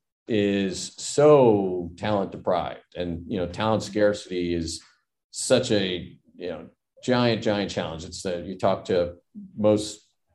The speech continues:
any, you know, C E Os and C I Os, they'll tell you their, their biggest challenge is talent. And when you dive into the, the tech space, it's a hundred percent, you know, the, the number one issue for growth. Yet we have such a, a willing,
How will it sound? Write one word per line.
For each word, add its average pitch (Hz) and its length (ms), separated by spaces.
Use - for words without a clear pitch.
any, 113 180
you 107 240
know, 92 80
C 123 320
E 113 60
Os 107 240
and 113 180
C 123 240
I 82 160
Os, 64 300
they'll 107 140
tell 110 140
you 104 140
their, 95 300
their 104 120
biggest 107 300
challenge 101 400
is 82 120
talent. 127 540
And 98 260
when 101 120
you 95 100
dive 98 260
into 95 220
the, 87 200
the 92 100
tech 156 280
space, 95 600
it's - 300
a 80 60
hundred 98 300
percent, 85 460
you 107 120
know, 90 200
the, 90 180
the 92 220
number 92 300
one 87 520
issue 90 320
for 85 160
growth. 76 420
Yet 104 420
we 101 220
have 104 320
such - 240
a, 95 240
a 98 60
willing, 98 720